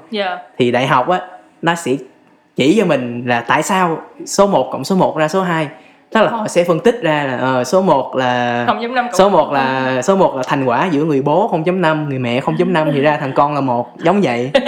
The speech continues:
Speaker 1: <laughs>
Speaker 2: Xong rồi họ sẽ phân tích là số hai là là do người mẹ là số một, người bố số một cộng lại ra thằng con số hai. Nhưng mà á, khi bạn đi làm á,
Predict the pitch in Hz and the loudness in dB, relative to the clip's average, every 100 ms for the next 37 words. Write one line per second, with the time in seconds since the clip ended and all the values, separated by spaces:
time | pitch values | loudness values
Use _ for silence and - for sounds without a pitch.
0 | 240 - - - 156 139 131 127 196 160 | -2 -8 -4 0 2 2 0 0 0 0
1 | 226 220 139 127 208 208 190 175 175 147 | 0 -2 -4 -2 0 0 2 2 2 0
2 | 127 123 120 123 - _ 127 139 160 165 | 0 -2 -4 -8 -16 _ -2 0 2 2
3 | 165 165 160 156 147 131 123 123 143 139 | 0 0 0 0 2 0 0 -2 -2 -2
4 | 196 190 127 139 127 147 208 220 160 127 | 0 2 0 -2 -2 -2 -2 0 0 -2
5 | - 139 110 143 151 147 135 151 151 185 | -4 -4 -4 -2 -2 -2 -2 -2 0 0
6 | 175 165 539 698 679 587 622 605 180 175 | 0 0 0 0 0 -2 -2 2 2 4
7 | 143 175 202 175 151 131 165 170 135 160 | 2 0 0 0 0 2 2 2 2 -2